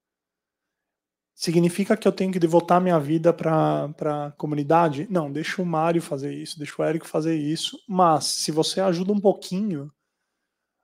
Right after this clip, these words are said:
e o ajudar é, "Olha, eu tenho vinte pessoas aqui que conhecem Plone.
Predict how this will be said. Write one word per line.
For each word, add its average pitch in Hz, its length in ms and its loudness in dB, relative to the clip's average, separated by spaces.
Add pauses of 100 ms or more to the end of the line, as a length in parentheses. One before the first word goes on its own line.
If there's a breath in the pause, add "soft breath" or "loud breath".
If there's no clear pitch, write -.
(160)
e 170 80 4
o 175 60 10
ajudar 190 500 6
é, 165 240 -2 (100)
"Olha, 185 440 4
eu 160 120 -2
tenho 190 360 -8
vinte 170 360 -6
pessoas 175 520 0
aqui 170 280 -4
que 180 360 -14
conhecem 180 500 -2
Plone. 151 480 -6